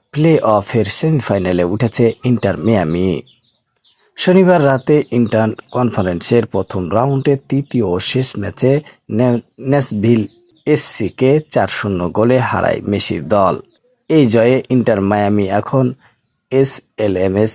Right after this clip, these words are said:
কাপের শিরোপা জেতার পথে মাত্র তিন জয় দূরে।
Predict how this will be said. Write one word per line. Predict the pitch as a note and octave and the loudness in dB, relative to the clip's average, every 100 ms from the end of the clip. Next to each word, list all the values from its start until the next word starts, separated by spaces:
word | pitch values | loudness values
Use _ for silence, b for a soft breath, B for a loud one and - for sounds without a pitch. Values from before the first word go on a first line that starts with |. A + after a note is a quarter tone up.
| - | -4
কাপের | G2+ F#2+ A#2 A#2 - | -2 0 0 0 -2
শিরোপা | - C#3+ C3+ G2+ | -2 0 2 0
জেতার | F2+ G2 G2+ F#2 - | -2 -2 -2 -4 -2
পথে | A#2 - C3 | -4 0 0
মাত্র | A2 F#2+ - F2+ - | 0 -2 -4 -10 -2
তিন | D3 D3 A#2+ G2 - | 2 2 0 -4 -2
জয় | G#2+ G2+ | 0 0
দূরে। | E2 G2+ F2+ | 0 0 2